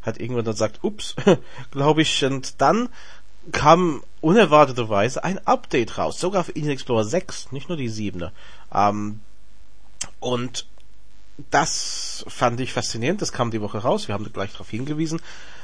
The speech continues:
und deswegen unser Rat jetzt, wenn Sie noch mit Windows X P arbeiten, was sehr viele tun, und Sie haben noch Internet Explorer in der sechs nuller Version, was ich auch verstehen kann, weil ich hatte bei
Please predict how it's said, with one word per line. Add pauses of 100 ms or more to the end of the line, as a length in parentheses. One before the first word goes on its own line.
(140)
und
deswegen
unser
Rat
jetzt,
wenn
Sie
noch
mit
Windows
X
P
arbeiten,
was
sehr
viele
tun, (460)
und
Sie
haben
noch
Internet
Explorer
in
der
sechs
nuller
Version, (520)
was
ich
auch
verstehen
kann,
weil
ich
hatte
bei